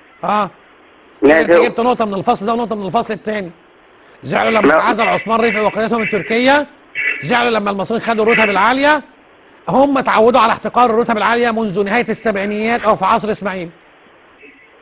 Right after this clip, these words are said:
Speaker 1: تمام، حاجه تانية يا امام؟
Speaker 2: لا، شكرا سيدي.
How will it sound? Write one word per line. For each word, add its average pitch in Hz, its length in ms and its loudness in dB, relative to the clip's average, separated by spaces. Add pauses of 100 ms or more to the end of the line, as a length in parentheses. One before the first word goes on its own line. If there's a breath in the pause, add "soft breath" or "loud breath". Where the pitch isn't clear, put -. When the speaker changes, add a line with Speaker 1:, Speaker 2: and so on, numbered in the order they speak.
(240)
Speaker 1:
تمام، 196 280 -2
حاجه 214 200 -4
تانية 233 200 -4
يا 208 60 -4
امام؟ 247 340 -4 (380)
Speaker 2:
لا، 147 160 6
شكرا 170 360 2
سيدي. 135 140 4